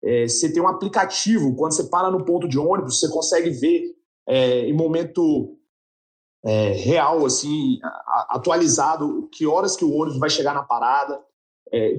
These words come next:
tudo isso é imaginável no Brasil, infelizmente, né? É, por quê? Porque a gente tem uma cultura de negociação de contratos públicos,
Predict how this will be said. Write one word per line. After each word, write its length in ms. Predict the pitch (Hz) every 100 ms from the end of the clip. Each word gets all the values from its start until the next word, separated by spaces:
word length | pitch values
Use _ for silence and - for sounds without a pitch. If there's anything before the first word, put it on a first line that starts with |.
| -
tudo 260 | 240 247
isso 720 | 190 214 - 240 233 226 196 -
é 320 | 160 165 170
imaginável 640 | 220 226 220 202 180 185 214
no 80 |
Brasil, 600 | 208 208 185 - 208 147 -
infelizmente, 800 | - 214 208 170 185 185 - - _
né? 300 | 127 165 - _ _ _ _ 110
É, 460 | 113 - - - -
por 200 | 180 -
quê? 400 | 185 139 110 -
Porque 220 | 135 160
a 60 | 160
gente 540 | 180 185 180 139 104 - _ _ - - -
tem 480 | 170 190 190 156 123 - _
uma 600 | 143 151 147 139 139 139
cultura 720 | 151 131 127 143 139 113 - - _ _ -
de 160 | 113 143
negociação 720 | 156 160 156 151 - 170 202
de 100 | -
contratos 400 | 160 139 135 -
públicos, 760 | - 143 135 123 117 123 -